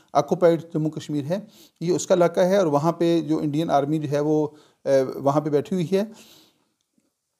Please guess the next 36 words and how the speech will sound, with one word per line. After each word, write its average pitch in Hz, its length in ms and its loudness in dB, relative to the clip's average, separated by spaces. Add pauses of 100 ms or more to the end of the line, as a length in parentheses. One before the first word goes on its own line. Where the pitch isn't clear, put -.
(480)
तो - 60 -2
उसके 233 260 2
ऊपर 220 220 2
जो 196 60 0
है 175 220 2
ये 180 180 -2
अटैक 139 260 2
हुए 127 220 -6
थे, 117 220 -10 (260)
जिसको 156 460 -2
यूरी 170 300 0
अटैक 135 240 0
कहा 135 140 0
जाता 131 240 0
है, 175 180 -2
क्योंकि 160 460 -6 (280)
जिस 170 260 -4
जगह 165 180 2
के 165 140 -2
ऊपर 170 160 -4
उनका 170 200 -4
कैंप 208 320 -4
था 139 400 -2 (220)
तो 170 80 -4
वो 185 140 0
यूरी 165 300 -2
का 139 140 2
इलाका 120 280 0
था। 107 280 -4 (380)
तो 151 80 -16
दोबारा 156 240 4
सुनिएगा, 208 420 -2
अ, 147 760 0 (280)
टू 214 100 -4
थाउजेंड 214 320 0
सिक्सटीन 190 680 -8